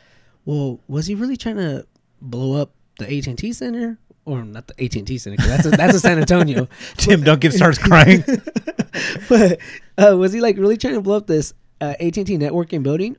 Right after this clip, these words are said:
Speaker 1: or was he trying to blow up a bank? But like I said, I look, looking at the videos, it doesn't show nothing about a bank being there. So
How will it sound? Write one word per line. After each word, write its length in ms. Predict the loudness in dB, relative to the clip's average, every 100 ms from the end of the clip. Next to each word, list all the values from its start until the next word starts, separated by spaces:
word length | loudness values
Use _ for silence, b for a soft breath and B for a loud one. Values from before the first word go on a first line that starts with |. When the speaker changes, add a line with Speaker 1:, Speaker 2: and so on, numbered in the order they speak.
| -10
Speaker 1:
or 100 | -8
was 120 | -8
he 60 | -8
trying 160 | -8 -6
to 40 |
blow 140 | -6
up 80 | -6
a 60 | -10
bank? 480 | -12 -10 -10 -12 -14
But 200 | -6 -6
like 140 | -6
I 20 | -8
said, 180 | -12 -14 _ _ _ -10
I 140 | -6
look, 240 | -4 -4
looking 260 | -4 -4 -4
at 100 | -8
the 60 | -6
videos, 260 | -6 -6
it 80 | -6
doesn't 200 | -8 -8
show 180 | -8 -6
nothing 260 | -6 -8 -10
about 200 | -10 -12
a 40 |
bank 300 | -10 -10 -12 -12
being 220 | -10 -8
there. 140 | -10
So 160 | -10